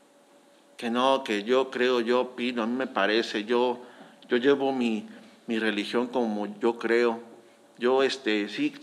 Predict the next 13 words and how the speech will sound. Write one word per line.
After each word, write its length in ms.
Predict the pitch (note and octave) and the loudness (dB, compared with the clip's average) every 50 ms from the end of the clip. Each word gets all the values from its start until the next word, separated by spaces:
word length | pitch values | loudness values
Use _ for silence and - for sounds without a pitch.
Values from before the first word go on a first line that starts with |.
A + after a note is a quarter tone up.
| - - | -8 -6
sí 140 | - F3 | -6 -4
creo 220 | - - F#3+ G3 F#3+ | 0 2 4 4 4
en 100 | E3+ D#3 | 4 4
Dios, 300 | D3 D3+ D3+ D#3+ E3 E3 | 4 6 6 6 4 4
pero, 380 | E3 E3 C#3+ B2+ A#2 G#2+ G2+ - - - - - - - - - - _ _ | 4 6 6 6 4 2 0 -6 -12 -20 -20 -20 -20 -20 -20 -20 -20 _ _
pero 200 | - A2+ G#2+ A2 | 2 4 4 4
a 40 | G#2+ | 4
mi 120 | A#2 A#2+ | 2 2
manera, 680 | A#2 A#2 A2+ A2 A2+ A#2+ B2+ B2+ A#2+ A2 - - - - - - - - - _ _ - - - - - - - - - - - - | 2 2 2 2 2 0 2 2 2 0 -2 -6 -14 -20 -20 -20 -20 -20 -20 _ _ -20 -20 -20 -20 -20 -20 -20 -20 -20 -20 -16 -6
¿no? 380 | - A#2+ D3 A3 E4 - - - - - - - _ - - - - - - - - - - _ _ _ - - - - _ _ _ | 0 2 2 4 2 0 -6 -12 -18 -20 -20 -20 _ -20 -20 -20 -20 -20 -20 -20 -20 -20 -20 _ _ _ -20 -20 -20 -20 _ _ _
¿Te 80 | - E3+ | 0 0
ha 40 | F#3 | 0
funcionado? 720 | - - G#3+ - - D3+ B2+ B2 D3+ F3 A#3 D#4+ E4+ F4 | 2 -2 -2 0 0 0 0 0 0 -2 0 -2 -4 -4